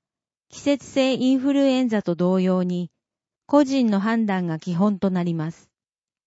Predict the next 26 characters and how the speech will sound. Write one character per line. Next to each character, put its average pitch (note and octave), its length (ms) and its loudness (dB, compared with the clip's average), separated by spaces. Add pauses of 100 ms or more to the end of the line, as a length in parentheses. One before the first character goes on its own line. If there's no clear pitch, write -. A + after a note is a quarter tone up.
(520)
た C#4 100 0
だ B3 160 2
し、 F3 340 -6 (380)
発 A3 260 -2
症 C#4+ 320 2
後 B3+ 300 2 (120)
五 A3 220 -6
日 D4 140 -2
間 A3+ 300 0
は E3 260 -4 (260)
他 G#3+ 140 -2
人 C4 240 0
に C#4 160 -2
感 C4+ 240 0
染 C#4 240 -2
さ C4 160 -2
せ C4+ 160 0
る C4 140 0
リ C4+ 120 -2
ス - 140 -14
ク A3+ 100 0
が G3 140 0
高 A3 260 -2
い G3+ 120 0
た F3+ 100 0
め、 D#3 300 -4